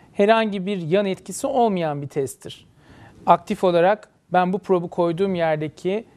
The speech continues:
yapıları, akımları görebiliyorum. Ee, dezavantajı ise Doppler ultrasonla buradaki göğüs kafesinin içerisindeki damarları görememem, oradaki derin dokulara yeteri kadar işlemiyor olmasıdır.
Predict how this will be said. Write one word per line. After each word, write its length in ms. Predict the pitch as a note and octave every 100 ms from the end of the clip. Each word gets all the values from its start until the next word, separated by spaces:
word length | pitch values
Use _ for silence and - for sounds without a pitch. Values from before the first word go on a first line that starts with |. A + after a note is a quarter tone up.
| _ _
yapıları, 800 | C3 E3 F3 F3+ F3 E3 D3+ F#3 -
akımları 480 | D3+ - D#3+ D#3+ G3
görebiliyorum. 720 | D#3 D#3+ D#3 D#3 D#3 C3+ C#3 _ _ - - - D3
Ee, 1040 | D3+ D3+ D3 D3 C#3+ C#3+ C#3+ C#3 C#3 C#3
dezavantajı 880 | C3 F3 A3+ A#3+ F#3+ E3+ D#3 D#3+ D3
ise 340 | D3 - F#3+ C#4+ -
Doppler 260 | F#3+ F#3+ E3+
ultrasonla 800 | D#3+ - D#3 - C#3+ C#3 E3 A#3+ - - - - - - - - -
buradaki 560 | F#3+ F#3 F3+ - C#3+ - _ _
göğüs 240 | D#3+ G3 -
kafesinin 400 | G3 F3 - E3
içerisindeki 640 | E3 D#3 D3+ E3+ D3+ D#3
damarları 640 | D#3+ D#3+ D#3 D3+ D3+ F#3+ A#3+ - - -
görememem, 680 | C3+ E3+ F#3+ F#3+ D3 D3+ G3+ - - _ _ -
oradaki 480 | F#3 F#3+ F#3+ F3 C#3+
derin 300 | E3 A3 F#3+
dokulara 380 | F3+ D#3+ D#3+
yeteri 420 | G3+ F3 - F#3 G3
kadar 380 | D#3 D#3 G#3 - -
işlemiyor 460 | - - E3+ C#3+ C#3
olmasıdır. 640 | C3 D#3 - D#3 -